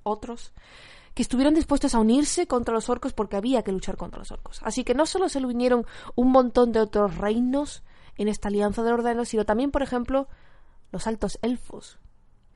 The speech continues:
¿Por qué los altos elfos, am, apoyaron esta alianza del Ordaeron? Por una sencilla razón.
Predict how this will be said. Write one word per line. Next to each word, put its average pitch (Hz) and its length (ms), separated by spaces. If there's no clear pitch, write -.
¿Por 220 200
qué 339 240
los 277 160
altos 269 220
elfos, 240 460
am, 180 340
apoyaron 220 640
esta 196 180
alianza 208 300
del 196 120
Ordaeron? 202 380
Por 220 180
una 254 240
sencilla 202 480
razón. - 300